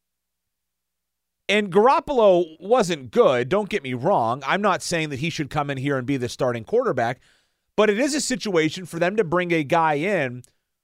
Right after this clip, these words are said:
who very, very much knows that he is the number two quarterback. Why does he know that? Why would he not have expectations, and why would the locker room not become divided in the preseason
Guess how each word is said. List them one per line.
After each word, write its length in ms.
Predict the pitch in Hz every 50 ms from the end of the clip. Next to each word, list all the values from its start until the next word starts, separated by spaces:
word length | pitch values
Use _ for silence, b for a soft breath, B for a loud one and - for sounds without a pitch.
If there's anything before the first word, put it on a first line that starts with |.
| _ _ _ _ _
who 300 | 151 180 208 208 202 196 151 151
very, 640 | 147 139 139 139 196 226 269 302 311 311 294 277 247
very 400 | 170 175 214 233 233 233 240 208
much 320 | 190 202 208 - - -
knows 440 | 160 175 190 190 175 147 143 127 -
that 180 | 165 156 156 156
he 280 | - - 226 247 240
is 200 | 214 208 170 143
the 80 | 165 170
number 280 | 165 180 180 156 156
two 220 | - - - 165 143
quarterback. 560 | - 147 143 135 123 82 80 67 - - _ _ _ _ _ _ _ _ _ _ _ _ _ _ _ _ _ _
Why 280 | 110 117 135 147 165 208
does 220 | 262 285 - -
he 160 | 262 269 277
know 180 | 262 262 269 269
that? 300 | 269 269 269 294 285 - _ _ _ _ _ _
Why 260 | - 113 139 151 185 247
would 180 | 254 254 190
he 200 | - - 233 233
not 280 | 214 202 196 196 202 147
have 220 | 180 208 208 170 -
expectations, 880 | 170 185 - - - 202 196 - - - 196 202 185 - 208 196 156
and 220 | - 151 147 147
why 240 | 143 147 156 185 214
would 160 | 220 226 202
the 80 | 185 190
locker 380 | 165 147 135 156 185 - -
room 320 | 196 208 214 214 214 208 b b b b b b b
not 300 | 117 143 156 196 185 170
become 460 | 170 190 170 - - 185 180 180 170
divided 600 | 139 156 143 120 131 139 143 156 175 180 190 185
in 160 | - 165 156 147
the 60 | 139
preseason 840 | - - 170 180 196 185 - - - 139 156 160 175 233 247 262